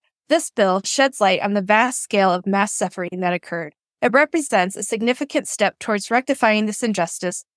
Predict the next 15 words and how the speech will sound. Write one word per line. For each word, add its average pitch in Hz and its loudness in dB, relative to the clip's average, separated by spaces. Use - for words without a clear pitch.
and 262 2
delivering 226 2
more 220 4
comprehensive 190 -6
justice. - -12
This 247 0
legislation 240 2
holds 233 -4
the 214 -2
power 214 4
to - -8
provide 202 0
more 208 2
long 214 4
overdue 214 0